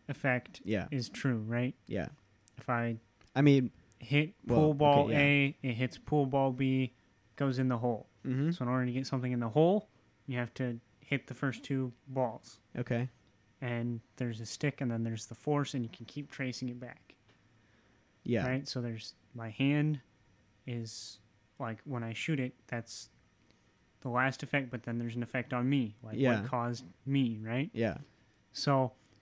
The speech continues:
Speaker 1: in order to not have an infinite regression of causes and effects, there has to be, at some point,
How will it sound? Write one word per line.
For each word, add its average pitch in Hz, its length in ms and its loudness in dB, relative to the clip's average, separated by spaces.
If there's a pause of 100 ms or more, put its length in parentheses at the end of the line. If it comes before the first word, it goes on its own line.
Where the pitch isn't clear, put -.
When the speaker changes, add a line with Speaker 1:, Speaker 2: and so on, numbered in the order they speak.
(240)
Speaker 1:
in 135 80 -2
order 156 240 6
to 135 120 2
not 147 440 2
have 139 220 4
an 123 260 2
infinite 160 480 2
regression 135 840 -2
of 127 160 -10
causes 127 520 -2
and 127 120 -4
effects, - 680 -12 (1040)
there 120 160 -6
has 139 400 -2
to 151 100 -4
be, 120 400 -4 (720)
at 156 100 -12
some 147 300 0
point, 120 460 -6